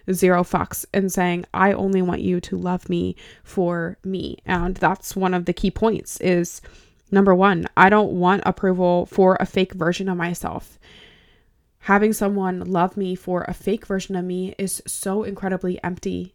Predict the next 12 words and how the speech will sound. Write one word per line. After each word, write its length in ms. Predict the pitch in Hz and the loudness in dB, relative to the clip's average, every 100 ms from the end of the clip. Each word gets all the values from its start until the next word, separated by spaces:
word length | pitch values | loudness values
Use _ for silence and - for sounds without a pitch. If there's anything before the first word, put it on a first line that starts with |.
| - | -2
It 120 | 208 | 0
doesn't 300 | 208 208 190 | 2 0 -4
feel 280 | - 196 185 | -2 -2 0
loved. 380 | 180 170 170 - - - - _ _ _ _ _ - | -2 -2 -6 -12 -20 -20 -20 _ _ _ _ _ -2
In 100 | 220 | -2
fact, 460 | - 190 196 - - _ | 2 2 2 -8 -20 _
what 280 | 196 202 208 | -8 0 2
I 80 | 208 | 4
often 360 | 196 - 269 | 2 -2 -2
find 380 | 196 180 180 180 | 0 2 0 -2
is 480 | - 185 180 175 - | -2 0 0 -2 -2
that 300 | 175 - | -2 -4